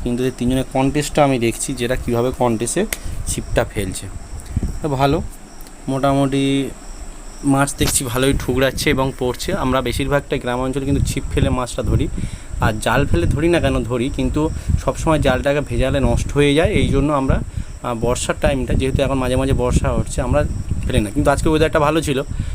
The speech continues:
কিন্তু ম-, ওরা বললো যে আমরা ছিপই ফেলবো, তা ছিপই ফেলো। এদিকে মাছের খাবার আছে এই লাল কোটোটায়, আর এদিকে বালতি। এই যে আমার আসার আগে দেখি বালতিতে মাছ ধরা হয়ে গেছে। দেখি মাছ মোটামুটি জাবানো আছে। ওরে বাস, একটা বড় মাছ আছে, বাকি সব কিন্তু ছোট ছোট মাছ। দেখি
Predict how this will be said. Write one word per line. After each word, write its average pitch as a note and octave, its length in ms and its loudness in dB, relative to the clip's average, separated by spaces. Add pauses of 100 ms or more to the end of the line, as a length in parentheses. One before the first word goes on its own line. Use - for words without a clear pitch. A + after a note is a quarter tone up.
(100)
কিন্তু D#3 180 4
ম-, C#3+ 100 4
ওরা C#3+ 300 4
বললো D3 300 2
যে D#3+ 80 2
আমরা D3+ 160 4
ছিপই C#3+ 380 -2
ফেলবো, F#2+ 380 -2
তা D#3 80 4
ছিপই C#3+ 260 0
ফেলো। D3 300 -2
এদিকে C#3 180 2
মাছের C3 280 2
খাবার C3 340 0
আছে C3 240 0
এই C3 180 2 (500)
লাল B2 260 2
কোটোটায়, B2 380 2 (500)
আর A#2+ 100 2
এদিকে B2+ 240 2
বালতি। A#2 480 0
এই G#2 60 -4
যে A2+ 100 -2
আমার B2 180 2
আসার A#2+ 200 0
আগে C#3 80 2
দেখি C#3+ 140 4
বালতিতে B2 260 4
মাছ A2+ 240 0
ধরা A#2+ 180 2
হয়ে G2+ 200 -2
গেছে। F2+ 220 -8 (460)
দেখি - 260 0
মাছ C#3 400 2
মোটামুটি C3 280 2
জাবানো B2 380 2
আছে। C3 180 -2
ওরে C3+ 180 0 (120)
বাস, F#2 200 -2 (600)
একটা B2 160 0
বড় A#2+ 280 4
মাছ C3+ 180 2
আছে, D#3+ 280 2
বাকি B2+ 300 0
সব C#3+ 180 2 (120)
কিন্তু D3 260 0
ছোট B2+ 220 -4
ছোট A#2 160 -2
মাছ। G2+ 280 2
দেখি B2 200 0